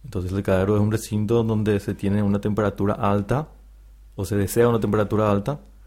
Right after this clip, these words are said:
y una humedad relativa baja. ¿Esto por qué? Porque los materiales entran con un porcentaje de humedad, ya dijimos, del treinta,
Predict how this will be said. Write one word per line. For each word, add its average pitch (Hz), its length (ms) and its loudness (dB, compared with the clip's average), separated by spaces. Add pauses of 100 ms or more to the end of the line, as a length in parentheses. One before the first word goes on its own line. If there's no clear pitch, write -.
(300)
y 110 100 -2
una 101 200 2
humedad 107 200 0
relativa 98 400 0
baja. 95 340 -4 (600)
¿Esto 101 160 -6
por 120 100 -2
qué? 101 100 0
Porque 98 220 -2
los 107 100 2
materiales 113 600 -2 (400)
entran 107 520 -2
con 98 240 -2
un 92 380 -2
porcentaje 98 380 -4
de 98 80 -6
humedad, 101 320 -2 (420)
ya 104 220 -4
dijimos, 98 360 -2
del 101 120 0
treinta, 104 460 -4